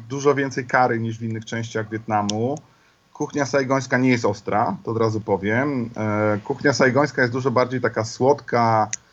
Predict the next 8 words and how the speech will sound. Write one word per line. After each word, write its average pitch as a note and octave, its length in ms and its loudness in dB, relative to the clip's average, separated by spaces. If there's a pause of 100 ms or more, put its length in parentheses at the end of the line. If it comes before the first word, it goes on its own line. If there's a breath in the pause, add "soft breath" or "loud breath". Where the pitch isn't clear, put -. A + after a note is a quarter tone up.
(120 loud breath)
e, G#2+ 300 -2
trochę A2+ 280 0
ananasa, A#2+ 520 0
trochę A#2 220 -8
pomidora, A#2 640 2
trochę A2 240 -4
mleka B2+ 280 0
kokosowego, B2 840 0